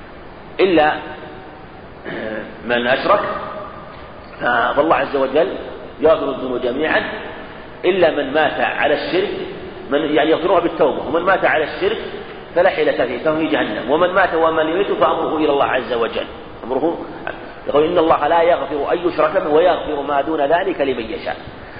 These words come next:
خصص وقيد في سورة النساء، خصص وقيد. في الآية الأخرى قال: "قل يا عبادي الذين أسرفوا على أنفسهم لا تقنطوا من رحمته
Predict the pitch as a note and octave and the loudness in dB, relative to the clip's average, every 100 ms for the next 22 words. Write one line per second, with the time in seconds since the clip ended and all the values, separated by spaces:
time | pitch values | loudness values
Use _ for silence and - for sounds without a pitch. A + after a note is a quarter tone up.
0 | - - - - D3+ - A2 - - - | -8 0 0 0 -4 -4 -6 -8 -14 -18
1 | - - - - - - - - - - | -20 -20 -20 -18 -18 -18 -18 -18 -18 -18
2 | - - - D#3 F3 E3+ C3+ A2+ - - | -18 -14 2 4 4 0 0 -6 -6 -12
3 | B2+ C#3+ B2 C3+ G#2+ G2+ G2+ - - - | -6 -2 -2 -2 -8 -10 -10 -12 -16 -18
4 | - - - - - E3 F3 - D#3 D#3 | -18 -18 -18 -18 -2 0 0 -2 0 4
5 | D3+ - - - - - - - - - | 4 2 0 -2 -8 -10 -14 -14 -16 -16
6 | - - - - - - - - - - | -18 -18 -18 -18 -16 -14 -14 -18 -18 -18
7 | - - - - - - - - - - | -18 -18 -18 -18 -18 -18 -18 -18 -18 -18
8 | A#2+ C3+ D#3 E3 E3+ E3+ F3+ - - - | -2 4 4 4 2 2 2 -2 -10 -12
9 | - - - - - - - - - D#3 | -14 -16 -16 -18 -18 -20 -20 -20 -4 2
10 | F3+ F3+ C#3+ D3+ D#3+ D3 D3 D3 D3+ D#3 | 6 6 4 2 2 4 0 -2 -2 0
11 | D3+ E3+ D#3 C#3+ D3+ C#3 D#3 D3+ F3 A3 | 0 2 2 2 4 2 2 0 2 4
12 | F#3+ D#3+ D3+ D3 C3+ B2+ - A#2 - | 2 2 0 0 -2 -2 -2 -6 -8